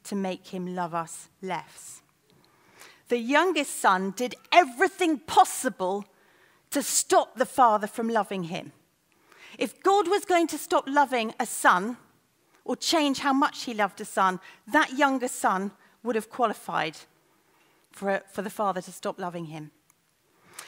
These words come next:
And if the, the older son, if, if God was able to love somebody more because of the work and the effort and the choices that they put in, the older son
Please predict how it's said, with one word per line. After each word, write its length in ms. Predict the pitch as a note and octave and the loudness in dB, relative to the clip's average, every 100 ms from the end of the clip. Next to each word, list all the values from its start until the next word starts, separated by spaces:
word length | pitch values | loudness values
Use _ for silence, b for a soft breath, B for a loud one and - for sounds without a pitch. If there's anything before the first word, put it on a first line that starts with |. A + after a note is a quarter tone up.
| B B3+ | B -2
And 140 | C4 | 0
if 180 | C#4 - | 0 -2
the, 160 | C#4 - A#3 | -2 -2 -2
the 160 | C#4+ | 2
older 320 | D#4 F#4+ E4+ | 4 4 0
son, 480 | D#4 - A3+ A3+ C#4 - B B B | -2 2 2 2 -4 -8 B B B
if, 240 | - - - | -8 -8 -8
if 180 | B3+ - | -10 -4
God 220 | D#4+ E4+ | -2 0
was 160 | D4 D#4+ | 0 0
able 240 | E4 C#4 | 0 0
to 120 | C4+ C#4+ | -2 4
love 220 | C4+ B3+ | 4 4
somebody 380 | C#4+ C4 B3 B3 | 0 0 0 0
more 340 | C4+ D4+ A#3 | 2 4 2
because 260 | A#3+ C4+ A#3 | 0 -6 -6
of 100 | G3+ | -4
the 100 | A3+ | -2
work 400 | B3 D#4 C#4+ C#4 | 2 4 4 0
and 120 | A3+ G#3 | -4 -6
the 140 | G#3+ - | -6 0
effort 420 | D4 - C#4+ B3+ A#3 | 0 2 0 0 -2
and 100 | A3 | -4
the 60 | |
choices 540 | G#3+ - F4 E4+ C4+ A#3+ | -4 -2 -2 -2 -6 -6
that 120 | G#3+ | -4
they 140 | G#3+ | -6
put 300 | G#3 C4+ - | -4 -8 -4
in, 240 | G3 G#3 A3 _ _ b b b b b b - | -4 -4 -6 _ _ b b b b b b -6
the 140 | A#3 | 0
older 280 | A#3+ C4 A3 | 0 -2 -6
son 420 | - G3 E3+ F3+ | -6 -4 -4 -6